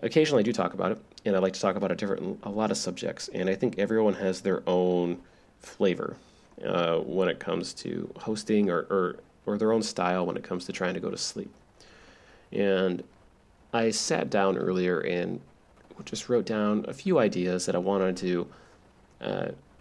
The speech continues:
make as episodes because I've been doing a terrible job of it, um, lately, and I figure I just need to document this stuff.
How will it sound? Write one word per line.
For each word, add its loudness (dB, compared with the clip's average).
make 4
as 2
episodes -2
because -2
I've -2
been -2
doing 2
a 0
terrible 0
job -2
of 0
it, 0
um, 0
lately, 4
and 4
I 0
figure 0
I 0
just -6
need -6
to -8
document -2
this -10
stuff. -8